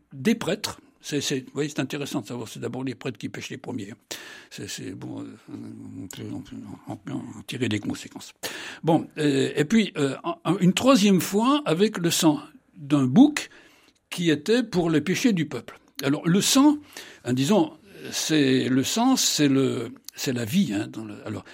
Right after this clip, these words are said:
ça exprime, si vous voulez, euh, ce sang qui est appliqué sur le rideau du temple, sur le, le plus proche de la présence divine, et qui est parfois, dans certains sacrifices, qui est aussi appliqué sur le, sur, sur le peuple ou sur le livre,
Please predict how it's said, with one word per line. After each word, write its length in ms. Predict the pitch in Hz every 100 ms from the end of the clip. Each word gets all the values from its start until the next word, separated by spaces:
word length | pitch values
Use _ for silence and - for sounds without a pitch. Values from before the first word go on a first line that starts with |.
| -
ça 180 | - -
exprime, 560 | 151 - - - 233 156
si 200 | - 131
vous 160 | 131
voulez, 340 | 131 156 165 - - - _ 143
euh, 500 | 123 117 113 113 127
ce 240 | 123 - 151
sang 300 | - 202 175
qui 160 | -
est 100 | - -
appliqué 560 | - 180 214 196 202 175
sur 260 | - 156
le 100 | 143
rideau 360 | 131 175 202 208
du 160 | 185 180
temple, 320 | 190 160 -
sur 160 | 151
le, 80 | 131
le 160 | 131 120
plus 220 | - 175
proche 480 | - - 247 220 143
de 100 | 143
la 160 | 135
présence 380 | 127 175 175 180
divine, 460 | 143 170 190 147 101 - - - - _ -
et 460 | 139 139 135 127 127
qui 120 | -
est 40 | 147
parfois, 600 | 147 135 - 160 135 123
dans 180 | 117 139
certains 280 | - 147 165
sacrifices, 640 | 160 143 151 - 175 143
qui 120 | -
est 120 | 120 139
aussi 240 | 120 -
appliqué 520 | 127 - 123 156 135
sur 260 | - 123 107
le, 300 | 104 101 101
sur, 480 | - - - 107 104
sur 120 | 117
le 140 | 104
peuple 320 | 110 151 147
ou 60 | 139
sur 240 | - 123
le 100 | 107
livre, 200 | 127 175